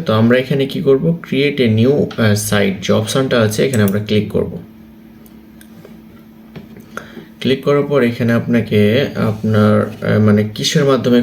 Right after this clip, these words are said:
খুলতে চাচ্ছেন, আহ, Drupal না WordPress? আমরা WordPress-এর মাধ্যমেই খুলতে চাই,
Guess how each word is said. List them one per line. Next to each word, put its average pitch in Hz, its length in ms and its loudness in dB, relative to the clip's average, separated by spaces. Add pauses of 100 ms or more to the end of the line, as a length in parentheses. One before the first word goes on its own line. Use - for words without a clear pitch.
খুলতে 123 220 0
চাচ্ছেন, 104 400 -2
আহ, - 1400 -6
Drupal 117 520 2
না 113 180 4
WordPress? 107 760 0
আমরা 139 220 0
WordPress-এর 107 580 0
মাধ্যমেই 104 400 2
খুলতে 123 400 -2
চাই, 98 260 0